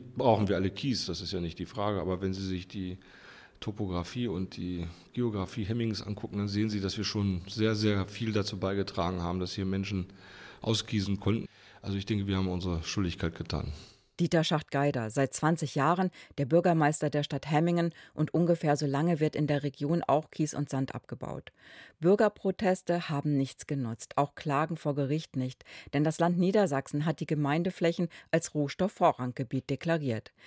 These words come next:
Speaker 2: Dagegen hilft auch kein Jammern und keine juristische Klage.
Speaker 1: Diese Fläche ist nun mal rechtlich so abgesichert, dass Sie als Kommune keine Chance haben, das zu verhindern.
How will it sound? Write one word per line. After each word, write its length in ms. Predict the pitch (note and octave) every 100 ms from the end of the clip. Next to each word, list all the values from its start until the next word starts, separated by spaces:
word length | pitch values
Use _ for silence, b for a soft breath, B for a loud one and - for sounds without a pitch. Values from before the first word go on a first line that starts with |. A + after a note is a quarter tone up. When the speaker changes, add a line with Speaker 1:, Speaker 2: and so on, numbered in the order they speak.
| B B
Speaker 2:
Dagegen 420 | C3+ E3 F3+ F#3 B
hilft 340 | - D3 - C#3+
auch 280 | E3 F#3+
kein 260 | - D3+ C3
Jammern 440 | C#3 D#3 E3+ E3+
und 200 | - C3+
keine 440 | - D#3 E3 E3 D#3+ b
juristische 540 | D#3 C#3 C3+ - D#3 D#3
Klage. 440 | - B2+ A#2+ A#2 -
Speaker 1:
Diese 220 | A#2 C#3
Fläche 520 | - A#2 A2 A#2 G#2+ B B B B B
ist 320 | C3+ C3+ -
nun 200 | A#2+ A2
mal 400 | G2 G2 G2+ G2 - -
rechtlich 380 | G2 G2 - A2+
so 180 | - A#2
abgesichert, 580 | - - G2+ G2+ G2 G2
dass 120 | G2
Sie 100 | G#2+
als 160 | F#2+ -
Kommune 360 | G2+ G#2+ G2
keine 240 | G#2+ G#2 B2+
Chance 400 | - G2+ G2+ F2+
haben, 160 | F#2
das 100 | E2+
zu 80 | -
verhindern. 500 | - D#2 D#2+ D2+